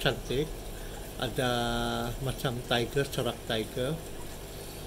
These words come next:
Siripnya pun ada bintik-bintik hitam. Dan dia punya muncung itu, mulut dia itu, eh, lebar seperti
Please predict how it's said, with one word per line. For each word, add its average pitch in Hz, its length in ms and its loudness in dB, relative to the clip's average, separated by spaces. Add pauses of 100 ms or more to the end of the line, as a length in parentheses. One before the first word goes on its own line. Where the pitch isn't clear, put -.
(180)
Siripnya 151 600 10
pun 165 200 2
ada 135 160 4
bintik-bintik 131 640 0
hitam. 123 480 0 (1400)
Dan 127 240 4
dia 127 160 8
punya 135 500 2 (140)
muncung 147 480 6
itu, 139 180 2
mulut 143 380 6
dia 135 160 6
itu, 175 320 4 (1800)
eh, 131 220 4
lebar 139 340 8
seperti - 480 2